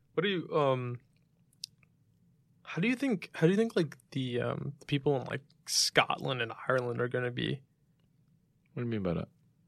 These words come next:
Speaker 1: They're, they're pretty, like, their pigment's pretty,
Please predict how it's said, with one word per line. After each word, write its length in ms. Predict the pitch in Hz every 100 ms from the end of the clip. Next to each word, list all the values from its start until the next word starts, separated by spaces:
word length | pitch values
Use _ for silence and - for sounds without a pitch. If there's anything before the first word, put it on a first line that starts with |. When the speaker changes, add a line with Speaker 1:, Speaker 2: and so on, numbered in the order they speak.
| -
Speaker 1:
They're, 380 | - - - 131 - - -
they're 240 | 123 139
pretty, 500 | 131 185 190 151 123 139 156
like, 220 | 135 127
their 120 | 131
pigment's 420 | 131 175 160 123
pretty, 440 | - 139 120 117